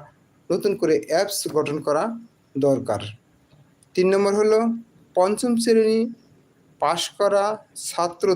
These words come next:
থেকে শুরু করে মাস্টার্স পাস পর্যন্ত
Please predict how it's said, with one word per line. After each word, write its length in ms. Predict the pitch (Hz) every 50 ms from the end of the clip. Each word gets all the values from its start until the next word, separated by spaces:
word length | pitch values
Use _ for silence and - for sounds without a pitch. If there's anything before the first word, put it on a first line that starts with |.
| 175 -
থেকে 400 | - - 175 175 - - 180 180
শুরু 300 | 180 - - 180 175 170
করে 360 | 165 - - 160 156 165 196 - - _ _ _ _ -
মাস্টার্স 500 | 143 170 175 - - 220 220 214 - - -
পাস 280 | 180 165 170 170 -
পর্যন্ত 580 | - - 170 147 139 151 156 156 156 - 180